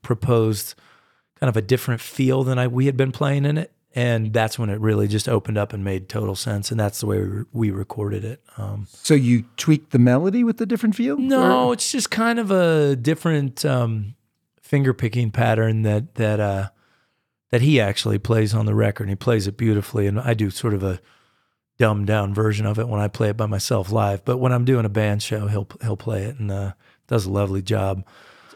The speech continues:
Speaker 1: It just brought it home in a way that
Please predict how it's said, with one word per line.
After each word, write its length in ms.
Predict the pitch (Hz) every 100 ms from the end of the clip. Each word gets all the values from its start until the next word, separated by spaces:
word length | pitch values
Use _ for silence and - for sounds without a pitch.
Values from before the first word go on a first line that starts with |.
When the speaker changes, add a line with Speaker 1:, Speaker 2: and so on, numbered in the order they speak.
| _
Speaker 1:
It 140 | - 170
just 280 | 240 233 -
brought 260 | 175 180
it 200 | 180 170
home 340 | - 139 143 147
in 80 | 135
a 80 |
way 260 | 120 123 135
that 300 | 120 117 127